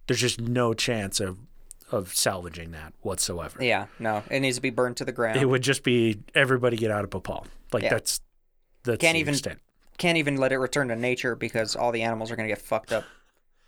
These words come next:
Speaker 1: But we'll, we'll be okay to move back into, uh, Chernobyl in a couple of years. It's no big deal.
Speaker 2: Oh, yeah, for sure. Have you seen the, the booze they made out of grain from the exclusion zone?
Speaker 1: No, why?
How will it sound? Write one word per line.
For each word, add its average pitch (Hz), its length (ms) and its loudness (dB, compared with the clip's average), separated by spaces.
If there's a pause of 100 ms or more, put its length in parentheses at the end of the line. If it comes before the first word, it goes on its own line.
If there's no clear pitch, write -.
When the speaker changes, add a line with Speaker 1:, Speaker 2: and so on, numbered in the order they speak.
(220)
Speaker 1:
But 151 120 4
we'll, 156 240 6 (220)
we'll 185 140 6
be 151 180 6
okay 123 240 4
to 117 80 2
move 110 220 0
back 101 260 -2
into, 104 260 0
uh, 95 200 0
Chernobyl 95 500 -2
in 90 60 -2
a 90 80 -4
couple 95 220 -6
of 85 60 -12
years. 80 220 -10
It's 95 140 -6
no 87 100 -6
big 78 160 -12
deal. 151 160 -4
Speaker 2:
Oh, 165 120 6
yeah, 139 180 2
for - 160 -14
sure. 127 180 -6 (320)
Have 170 120 4
you 214 100 4
seen 240 300 0
the, 160 300 2
the 143 160 0
booze 143 360 2
they 170 100 2
made 151 220 2
out 147 100 6
of 131 140 -2
grain 131 420 0
from 131 380 -2
the 127 100 0
exclusion 131 540 -2
zone? 160 400 -2
Speaker 1:
No, 196 260 4
why? 120 680 0